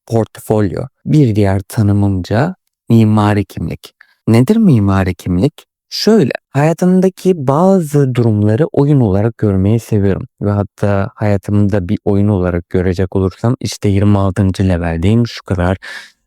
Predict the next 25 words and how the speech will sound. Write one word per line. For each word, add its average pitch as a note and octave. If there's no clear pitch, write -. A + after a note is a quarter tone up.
gelişimim G2+
var, A#2+
şu -
kadar G2+
param G#2+
var G2+
gibi G#2
yorumları A2
yapmayı G#2
ve A#2
bunun A#2+
analitik G#2+
düşünmeyi, G2+
istatistiklerini B2+
çıkartmayı A#2+
seven G2
bir E2+
insanım. -
Ve D3+
hayatlarımızda C#3+
mimari C#3+
yolculuk B2+
oyunu G#2+
da -
var. G1+